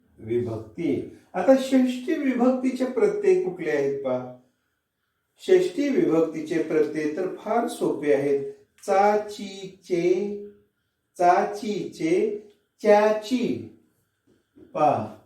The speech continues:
चा, ची, चे, च्या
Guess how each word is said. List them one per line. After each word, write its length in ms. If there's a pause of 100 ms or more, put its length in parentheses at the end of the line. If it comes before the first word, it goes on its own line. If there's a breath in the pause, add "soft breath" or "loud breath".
(220)
चा, 580 (800)
ची, 640 (1080)
चे, 560 (1700)
च्या 440